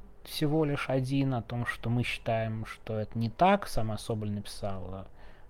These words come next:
что я все предоставлю, но, честно говоря, не хочется это все обсуждать. Давайте подождем. Я, честно говоря, думаю, что мы не дождемся предоставления информации про отравление Любы Соболь.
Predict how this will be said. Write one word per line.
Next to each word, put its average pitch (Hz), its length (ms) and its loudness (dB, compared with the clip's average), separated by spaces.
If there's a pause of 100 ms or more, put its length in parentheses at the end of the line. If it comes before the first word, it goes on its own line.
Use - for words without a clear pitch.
что - 160 -8
я 110 180 0
все - 180 -4
предоставлю, 127 720 6
но, 127 420 -2
честно 120 420 -6
говоря, 113 220 0
не 117 140 2
хочется - 420 -4
это 107 120 -6
все 120 160 -6
обсуждать. 123 560 2 (1080)
Давайте 135 260 4
подождем. 127 640 4 (140)
Я, 127 180 -2
честно - 260 -4
говоря, 120 720 0 (280)
думаю, 123 380 -2
что - 160 -4
мы 120 80 4
не 120 80 2
дождемся 117 560 -2
предоставления 110 680 -4
информации 107 680 -6
про 110 220 -6
отравление 110 540 -4
Любы 107 200 -4
Соболь. 147 420 -2